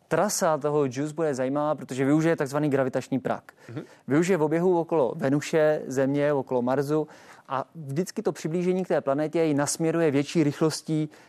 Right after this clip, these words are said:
Speaker 1: potom, eh, nakonec na tu konečnou pouť směrem k Jupiteru. Jupiter obletí a podívá se k těm měsícům a nakonec při několika průletech okolo Jupiterových měsíců a samotného Jupitera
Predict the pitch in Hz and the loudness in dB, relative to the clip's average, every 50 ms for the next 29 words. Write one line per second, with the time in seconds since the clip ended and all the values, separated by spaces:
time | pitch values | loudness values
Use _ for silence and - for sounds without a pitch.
0 | _ _ - 139 135 - 151 143 147 143 139 135 135 135 135 135 135 131 131 - | _ _ -4 -2 0 2 0 0 2 0 0 2 0 0 0 0 -2 -2 -2 -2
1 | - 143 147 147 147 143 - - - - - 143 127 127 - 139 135 131 - - | 0 0 2 0 0 -2 -4 -8 -8 -6 -4 -4 -6 -4 -4 -6 -6 -6 -6 -4
2 | 135 127 127 - 147 135 120 - 127 127 - - 135 131 131 135 131 123 - 120 | -4 -4 -4 -4 -4 -4 -2 -2 -2 -2 -2 -2 -2 0 0 0 0 -2 -4 -6
3 | 117 - 127 120 131 127 131 143 147 160 190 202 - - - - - - - 131 | -4 -4 -2 0 2 2 4 4 2 2 0 -2 -4 -12 -20 -20 -12 -4 -2 -2
4 | 123 - 156 - 160 139 117 107 - - - 127 131 135 139 139 - 175 175 180 | -2 -2 -2 0 0 0 0 -2 -6 -8 -6 -2 0 0 0 0 -2 -4 -4 -2
5 | 190 208 208 - - 127 123 117 117 117 _ 135 139 135 127 139 147 147 143 143 | -2 -2 -2 -2 -2 -2 -2 -2 -4 -4 _ -2 -2 -2 -2 -4 -4 -4 -4 -4
6 | 139 - - 135 - _ 135 123 113 110 113 - - 143 135 - - 160 160 170 | -4 -6 -6 -8 -6 _ -6 -4 -4 -6 -8 -8 -8 -10 -8 -4 0 2 2 2
7 | 185 - - 135 127 131 170 196 - 262 135 214 175 147 156 165 - - - - | 0 -2 -4 -2 0 0 0 0 0 0 0 2 2 0 -2 -2 -6 -12 -20 -20
8 | _ - - 147 147 156 - 190 185 190 - 180 139 107 - - - - _ _ | _ -8 -4 -2 -2 0 0 0 -2 0 2 0 0 0 -2 -8 -20 -20 _ _
9 | - 175 165 170 170 170 170 175 - 196 190 175 170 165 - 170 156 160 165 160 | 2 4 4 6 6 6 4 4 2 0 2 2 0 0 0 2 2 2 2 0
10 | 170 156 - 165 170 160 147 - - 139 139 - 160 147 - 170 160 151 - 160 | -2 -4 -2 -2 -2 -2 -2 -2 -4 -6 -4 -6 -8 -6 -2 -2 -2 0 -2 -2
11 | 151 156 151 - 151 127 120 123 127 - 147 - - 151 151 151 151 | -2 -2 -2 -2 -4 -2 -2 -2 -4 -4 -2 0 2 2 2 2 2